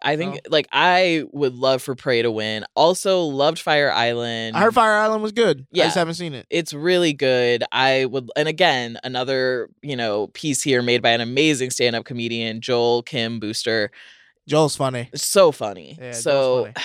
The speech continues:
Speaker 1: <sighs> you
Speaker 2: Okay,
Speaker 1: know.
Speaker 2: I gotta watch Fire Island.
Speaker 1: Yeah. And I have not watched Weird, the Al Yankovic
Speaker 2: I heard it's not bad.
Speaker 1: story. I heard it's not bad, but I don't understand what the Roku channel is or how I get it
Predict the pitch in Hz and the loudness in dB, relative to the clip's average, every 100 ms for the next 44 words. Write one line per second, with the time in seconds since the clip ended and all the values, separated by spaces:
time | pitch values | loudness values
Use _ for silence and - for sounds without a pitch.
0 | - - - 190 - 151 151 175 156 151 | -10 -14 -10 -6 -2 2 2 2 2 0
1 | 160 147 151 143 131 _ 247 254 87 - | -2 0 0 -2 -8 _ -2 0 -2 -6
2 | _ 170 165 190 196 214 220 208 175 151 | _ 0 4 4 4 2 2 2 2 2
3 | 156 143 143 135 123 - 135 - 131 131 | -2 -2 0 0 -2 -4 -2 0 -2 -2
4 | 123 208 247 254 262 247 233 208 131 92 | 2 4 4 4 2 2 2 2 0 -6
5 | - 151 165 196 240 247 214 160 127 143 | -4 -4 -2 -4 -4 -2 -2 0 0 0
6 | 170 156 131 131 131 127 127 127 - 131 | 0 -2 -2 -4 -4 -2 -4 -6 -8 -6
7 | 127 135 - 120 117 117 107 131 120 - | -4 -4 -2 0 0 -2 -6 -4 -4 -2
8 | 156 160 156 170 160 180 151 156 151 151 | -2 0 0 -2 -6 -2 -2 2 2 2
9 | - 110 127 113 110 113 123 135 147 | 0 -4 0 2 2 0 0 2 0